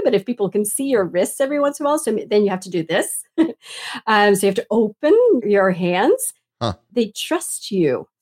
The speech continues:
Speaker 1: faster. How
Speaker 2: Fascinating.
Speaker 1: interesting is that?
Speaker 2: Fascinating.
Speaker 1: So I am a firm believer in using your hands.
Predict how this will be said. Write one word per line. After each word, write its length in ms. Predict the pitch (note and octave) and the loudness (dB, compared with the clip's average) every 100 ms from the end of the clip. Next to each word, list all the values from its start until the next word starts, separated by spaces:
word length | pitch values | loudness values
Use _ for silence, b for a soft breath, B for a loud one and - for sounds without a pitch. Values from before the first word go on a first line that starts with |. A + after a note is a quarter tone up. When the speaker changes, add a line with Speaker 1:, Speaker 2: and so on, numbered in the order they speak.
| - | -8
Speaker 1:
faster. 640 | C#3 D#3 - - - - _ _ _ _ | -6 -6 -12 -12 -14 -14 _ _ _ _
How 100 | G#2 | -4
Speaker 2:
Fascinating. 200 | G2+ F#2 | -2 -4
Speaker 1:
interesting 300 | F2 E2+ E2 - | -6 -8 -10 -12
is 120 | - | -8
that? 340 | F2 - - _ | -8 -8 -12 _
Speaker 2:
Fascinating. 380 | G3 - E3+ E3 | -10 -10 -10 0
Speaker 1:
So 200 | A3+ - G3+ | 0 0 0
I 120 | C#4+ | 4
am 280 | F4 B3 A#3 | 6 6 4
a 120 | G#3 | 2
firm 460 | - - D#4+ F4 E4 | -8 -4 2 4 4
believer 580 | C4 A3+ F#3 D#3+ A#2+ - - | 2 0 2 0 -2 -8 -4
in 140 | A3 G#3 | 0 2
using 420 | F#3+ F#3+ F#3+ F3 | 2 2 2 2
your 140 | F3 | 2
hands. 500 | E3+ C3 A3+ - - | 0 -2 -2 -4 -12